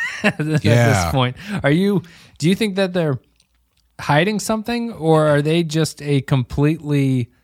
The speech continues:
Speaker 1: backgrounded change that the show mentioned as a kind of, like,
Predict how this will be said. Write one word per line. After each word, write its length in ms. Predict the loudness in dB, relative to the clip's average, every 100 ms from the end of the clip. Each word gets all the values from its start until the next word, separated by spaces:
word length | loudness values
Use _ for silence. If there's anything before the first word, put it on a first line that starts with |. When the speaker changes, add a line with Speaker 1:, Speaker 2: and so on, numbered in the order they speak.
| _ _ _ -2
Speaker 1:
backgrounded 720 | 0 0 0 0 2 0 -2
change 520 | -2 0 0 -2 -2
that 160 | -2 -2
the 80 |
show 260 | -2 0 0
mentioned 720 | 2 0 0 -2 -2 -2 -6 -4
as 220 | -4 -2
a 100 | -2
kind 320 | -2 0 0 0
of, 340 | -2 -6 -16 -20 _ _ _ -20 -20 -20 -20 -4
like, 240 | -2 -2